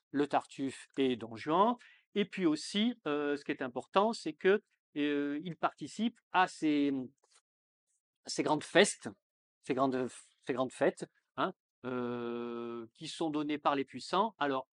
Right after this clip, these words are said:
le, le, le, le, la première à laquelle il participe sont les, à laquelle il participe sont les fêtes de Vaux-le-Vicomte. Ça, c'est la demande de Fouquet, c'est parce que c'est en l'honneur du roi, c'est pas encore la demande du roi.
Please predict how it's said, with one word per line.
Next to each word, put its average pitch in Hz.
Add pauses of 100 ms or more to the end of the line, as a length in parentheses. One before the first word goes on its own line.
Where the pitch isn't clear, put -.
(120)
le, 143
le, 156
le, 135
le, 120
la 151
première 170
à 156
laquelle 156
il 151
participe 151
sont 156
les, 135
à 131
laquelle 139
il 131
participe 143
sont 143
les 127
fêtes - (260)
de 135
Vaux-le-Vicomte. 151 (640)
Ça, 190
c'est -
la 139
demande 135
de 123
Fouquet, 143
c'est 156
parce -
que 127
c'est 139
en 139
l'honneur 135
du 120
roi, 127
c'est 131
pas 120
encore 120
la 117
demande 113
du 110
roi. 160